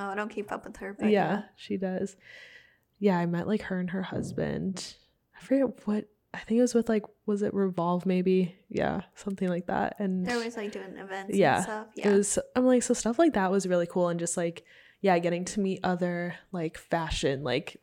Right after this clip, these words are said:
Speaker 1: Mm-hmm.
Speaker 2: influencers, like, in that realm.
Speaker 1: Yeah.
Speaker 2: That was cool to, like, meet up and,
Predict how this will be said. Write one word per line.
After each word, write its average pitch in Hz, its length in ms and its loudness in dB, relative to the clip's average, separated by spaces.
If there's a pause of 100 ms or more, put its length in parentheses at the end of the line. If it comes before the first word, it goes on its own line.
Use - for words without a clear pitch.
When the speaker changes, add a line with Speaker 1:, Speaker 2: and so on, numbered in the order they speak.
(160)
Speaker 1:
Mm-hmm. 240 380 -8
Speaker 2:
influencers, 160 800 -4
like, 123 320 -6
in 180 120 0
that - 380 -6 (540)
realm. 185 200 4
Speaker 1:
Yeah. 156 220 0
Speaker 2:
That 165 180 6
was 175 160 4
cool 170 220 0
to, - 160 -4
like, - 220 -4
meet 170 260 0
up - 300 -2
and, - 380 -8